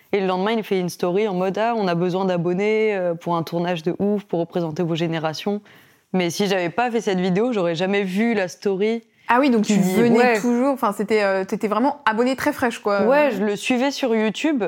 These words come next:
Speaker 1: mais, euh, moi, je m'abonnais pas aux gens, juste, euh, je les voyais et d'un coup, je me faisais des sessions de, « Vas-y, je regarde douze vidéos d'un coup et je me bute à ça. »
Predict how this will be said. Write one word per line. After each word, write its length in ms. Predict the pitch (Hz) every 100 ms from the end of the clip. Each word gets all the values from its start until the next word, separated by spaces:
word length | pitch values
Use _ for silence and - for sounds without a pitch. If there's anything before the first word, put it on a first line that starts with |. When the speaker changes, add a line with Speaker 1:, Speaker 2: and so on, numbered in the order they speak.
| -
Speaker 1:
mais, 320 | 190 190 180 180
euh, 220 | 170 170 170 _ _ _ _
moi, 140 | 190 240
je 100 | 226
m'abonnais 380 | 196 180 185
pas 160 | 175 233
aux 140 | 233
gens, 220 | 202 226 214
juste, 340 | 196 233 -
euh, 160 | 196 185
je 100 | 175
les 140 | 175
voyais 680 | 165 180 190 233 247 196 175
et 40 |
d'un 220 | 160 185 180
coup, 160 | -
je 80 | 208
me 80 | 185
faisais 180 | 165 175
des 140 | 160
sessions 400 | 156 185 - 226
de, « 340 | 185 175 165 160
Vas-y, 460 | 175 196 214 196
je 140 | 175 170
regarde 500 | 185 170 165 170 165
douze 220 | 220 220
vidéos 340 | 214 185 202
d'un 220 | 196 196
coup 280 | 190 226 214
et 120 | 185
je 160 | 165 185
me 80 | 175
bute 260 | 165 180
à 80 | 175
ça. » 260 | 175 208